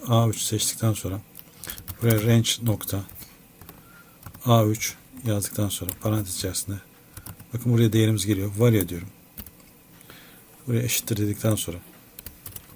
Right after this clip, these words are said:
buraya Murat çıplak deyip ne yaptım? Buradaki değeri bunun içerisine atamış oldum. Peki bu yordamı nasıl çalıştıracağım? Bu yordamı çalıştırırken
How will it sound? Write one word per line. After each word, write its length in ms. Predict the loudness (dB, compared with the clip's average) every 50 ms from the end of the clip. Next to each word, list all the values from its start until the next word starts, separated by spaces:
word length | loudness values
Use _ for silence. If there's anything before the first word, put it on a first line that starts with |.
| -20 -20 -20 -20 -20 -20 -20 -20 -20 -18 -20 -12 -4 2
buraya 260 | 4 4 4 4 2 -2 -6 -4
Murat 400 | -2 0 0 0 -2 -6 -10 -14 -14 -18 -20 -20 -20 -20 -20 -18 -18 -18 -18 -20 -20 -20 -18 -16 -12 -12 -12 -12 -12 -16 -20 -20 -20 -20 -20 -20 -14
çıplak 500 | -12 -10 -10 -4 0 0 0 0 0 -2
deyip 140 | -2 -2 -2 -2 0
ne 60 | 2 2
yaptım? 400 | 2 2 -2 -4 -2 -2 0 2
Buradaki 380 | 2 0 0 -2 -4 -2 2
değeri 220 | 4 4 4 4 2 -4 0
bunun 100 | 0 0
içerisine 420 | 2 2 0 -2 -2 -2 -2 0 0
atamış 380 | 0 2 4 4 4 2 2
oldum. 240 | 0 0 0 0 -2 -4 -8 -14 -14 -16 -16 -18 -18 -20 -14 -6
Peki 380 | -4 -2 0 2 2 0 2 2
bu 260 | 2 2 2 2 -2 -8 -18 -20 -20 -20 -20 -16 -6 -2
yordamı 640 | 4 6 8 10 10 8 10 8 10 10 8 6 4 -4 -14 -18 -20 -20 -8 0
nasıl 200 | 2 2 4 4
çalıştıracağım? 680 | 2 0 0 -2 -4 -4 -4 -4 -4 -2 -2 -2 -2 -4 -8 -8 -4
Bu 80 | 0
yordamı 320 | 2 2 2 4 4 2 2
çalıştırırken 640 | 2 2 0 0 0 0 -2 -2 -2 0 0 -2 -2